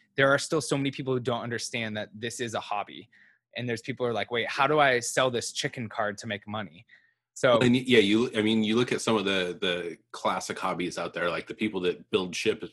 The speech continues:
Speaker 2: ships and bottles, that, I mean, that's,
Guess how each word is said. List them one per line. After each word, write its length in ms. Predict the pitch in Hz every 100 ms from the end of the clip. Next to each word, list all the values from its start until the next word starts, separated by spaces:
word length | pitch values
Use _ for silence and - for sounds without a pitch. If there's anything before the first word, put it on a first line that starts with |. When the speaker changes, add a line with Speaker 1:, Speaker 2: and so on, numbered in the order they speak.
| _
Speaker 2:
ships 320 | - 113 104
and 140 | 101 82
bottles, 500 | 85 85 73 80 - _ _ _ _ -
that, 220 | 104 85 90
I 80 |
mean, 100 | 95
that's, 420 | 92 107 - -